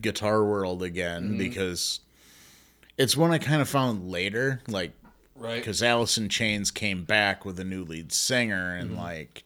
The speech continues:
Speaker 1: two thousand and six, I wanna
Speaker 2: Okay.
Speaker 1: say,
Speaker 2: Yep.
Speaker 1: which was, uh, the album that they came out with then was Black Gives Way to Blue,
Speaker 2: Right.
Speaker 1: which is,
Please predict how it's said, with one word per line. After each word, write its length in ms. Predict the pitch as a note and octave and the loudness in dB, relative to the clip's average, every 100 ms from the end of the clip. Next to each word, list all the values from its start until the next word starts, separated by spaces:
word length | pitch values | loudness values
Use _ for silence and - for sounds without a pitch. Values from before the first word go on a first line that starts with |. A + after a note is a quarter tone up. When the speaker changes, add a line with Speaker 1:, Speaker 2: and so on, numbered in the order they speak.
| - | -16
Speaker 1:
two 240 | - - F2 | -16 -14 -14
thousand 720 | - E2+ F2+ F2+ F2+ E2+ E2 | -10 -8 -8 -8 -8 -8 -8
and 420 | E2 D#2+ E2 D#2+ - - - - - - - - - | -8 -8 -8 -10 -12 -16 -16 -16 -18 -20 -20 -20 -12
six, 880 | - - F#2+ G2 A2 - - - B2+ | -6 -2 0 0 -2 -4 -6 -2 2
I 160 | A2+ | 2
wanna 360 | A2+ A#2 A#2 B2 | 4 2 2 0
Speaker 2:
Okay. 100 | B2 | 2
Speaker 1:
say, 600 | B2 A#2 A#2+ C3 C#3 D3 - | 4 6 6 4 2 -4 -6
Speaker 2:
Yep. 160 | A#2 - - - - | -8 -8 -16 -20 -4
Speaker 1:
which 260 | G2 F2 | -2 0
was, 340 | G#2 F#2+ F#2 F#2+ | 0 0 0 0
uh, 380 | F#2 F2 F2+ F#2 - | 0 0 -2 -6 -10
the 260 | F#2 G2 | -6 -2
album 480 | F#2+ G2+ G2 F#2+ F#2 - - G#2 - E2 _ - | 0 0 -2 -4 -6 -12 -18 -18 -18 -20 _ -12
that 240 | F#2+ F2+ | -8 -6
they 140 | E2 E2+ | -6 -8
came 260 | G2+ F#2 | -6 -6
out 180 | F#2 F2+ | -6 -6
with 240 | F2+ F2+ | -6 -4
then 280 | E2 G2 F#2 | -2 0 0
was 160 | F2 D#2 | -4 -8
Black 400 | - F#2+ F2 - | -2 2 2 0
Gives 260 | F#2+ D#2+ F2+ | -6 -6 -6
Way 180 | F2 | -4
to 100 | E2 | -4
Blue, 460 | D2 - G2+ G2+ E2+ | -8 -6 -2 0 0
Speaker 2:
Right. 360 | E2 A2+ A2 G2 | 0 2 2 0
Speaker 1:
which 240 | F#2+ - | -2 -2
is, 540 | F2+ E2+ E2 - - | -2 -2 -4 -4 -6